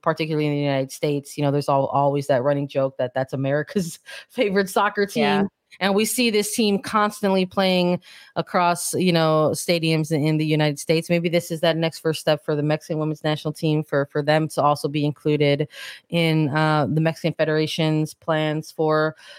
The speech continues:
Speaker 1: um, you know, having games across the United States. You know, you gotta have that first one, I think, to sort of set the tone. And then hopefully in the future, there will be more. We do know there will be one
Speaker 2: Yeah.
Speaker 1: more iteration of Copa Angelina, but this one for now, they got to take home that really cool, uh, <laughs> trophy.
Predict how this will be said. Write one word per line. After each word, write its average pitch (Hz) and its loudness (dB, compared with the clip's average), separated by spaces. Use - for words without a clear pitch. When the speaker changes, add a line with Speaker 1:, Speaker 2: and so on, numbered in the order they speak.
Speaker 1:
um, 156 0
you 175 -2
know, 165 2
having 170 0
games 170 -2
across 165 -4
the 175 -4
United 170 0
States. 196 -4
You 151 -4
know, 151 0
you 151 0
gotta 156 2
have 156 0
that 151 2
first 156 -2
one, 143 0
I 143 0
think, 143 -6
to 160 -6
sort 147 0
of 151 -4
set 151 -2
the 143 -4
tone. 151 0
And 143 0
then 139 2
hopefully 139 -2
in 131 0
the 139 0
future, 139 -4
there 131 2
will 131 2
be 135 -2
more. 131 2
We 143 -4
do 180 0
know 180 2
there 170 2
will 160 -2
be 156 -4
one 156 0
Speaker 2:
Yeah. 156 0
Speaker 1:
more 147 2
iteration 151 0
of 147 -2
Copa 143 0
Angelina, 185 0
but 156 0
this 180 0
one 175 0
for 170 -2
now, 175 2
they 165 2
got 160 0
to 165 -8
take - -4
home 160 0
that 151 0
really 156 0
cool, 151 -2
uh, 147 2
<laughs> 143 -12
trophy. 202 -2